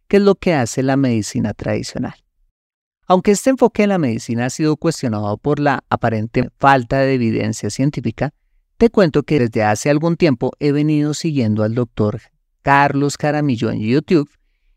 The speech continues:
y he seguido sus recomendaciones en torno a mi alimentación, sin tener que usar medicamentos ni tomar cosas raras,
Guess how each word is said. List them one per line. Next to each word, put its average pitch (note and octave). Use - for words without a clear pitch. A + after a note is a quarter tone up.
y A3
he G#3+
seguido G3
sus -
recomendaciones A#3
en C3+
torno A#2
a C#3
mi C3+
alimentación, A2+
sin A#3
tener F3
que C#3+
usar A2+
medicamentos D3
ni C3
tomar G#2
cosas A2
raras, B2